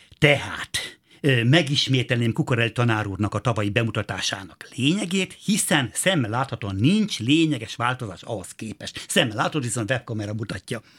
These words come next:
Tehát Kukorelli bíró úr, ö, tehát az Alkotmánybíróságban tagként a legteljesebb közjogi felvértezettséggel rendelkezett,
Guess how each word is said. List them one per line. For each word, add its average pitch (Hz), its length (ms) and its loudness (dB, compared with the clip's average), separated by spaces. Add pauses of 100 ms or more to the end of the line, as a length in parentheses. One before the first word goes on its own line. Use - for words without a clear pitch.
(400)
Tehát 135 340 2
Kukorelli 143 480 4
bíró 131 320 4
úr, 113 160 0 (380)
ö, 120 180 2
tehát 127 360 2
az 120 100 -6
Alkotmánybíróságban 120 1160 2
tagként 131 440 2
a 117 120 -2
legteljesebb 131 1120 2
közjogi 117 380 2
felvértezettséggel 107 1000 -2
rendelkezett, 170 680 2